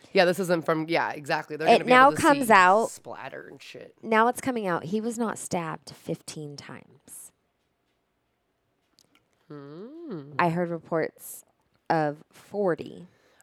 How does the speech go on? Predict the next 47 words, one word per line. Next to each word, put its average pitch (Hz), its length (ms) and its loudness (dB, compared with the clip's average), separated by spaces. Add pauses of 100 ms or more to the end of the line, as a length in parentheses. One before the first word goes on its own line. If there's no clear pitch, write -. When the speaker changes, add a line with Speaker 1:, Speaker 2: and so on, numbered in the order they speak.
Speaker 1:
Oh, 165 160 4
Speaker 2:
And 190 200 2
then 180 100 4
Speaker 1:
he 190 60 -4
Speaker 2:
one 202 260 4
of 196 140 -2
the 196 80 4
detectives 185 640 -2
Speaker 1:
so 175 80 0
Speaker 2:
that 190 80 0
was 165 80 0
Speaker 1:
he's, 175 80 2
Speaker 2:
interviewed 165 260 0
Speaker 1:
he's 156 140 0
Speaker 2:
said 165 160 0
Speaker 1:
stabbed. 139 380 2
It's 165 40 0
just 220 260 6
however 247 440 4
many 185 160 0
Speaker 2:
thirty-seven 196 60 -8
times. 143 580 -6
Speaker 1:
times. - 80 -20
Speaker 2:
It's 185 240 -2
Speaker 1:
Okay. 135 40 -12
Speaker 2:
determined 170 520 -6
he's - 240 -14
been 190 180 -10
stabbed - 460 -12 (160)
thirty-seven 165 720 -6
times 139 580 -16 (800)
with, 160 300 0 (180)
it'd 175 140 2
have 165 240 -8
to 156 100 -10
be, 156 120 -4
like, 143 160 -4
a 139 60 -8
small 135 300 -12
pocket - 340 -14 (140)
knife. - 360 -20
Speaker 1:
Mm. 135 760 -4 (360)
Speaker 2:
Lee 202 200 2
was 196 160 0
reported 190 600 0
to 185 100 -6
have 175 500 -2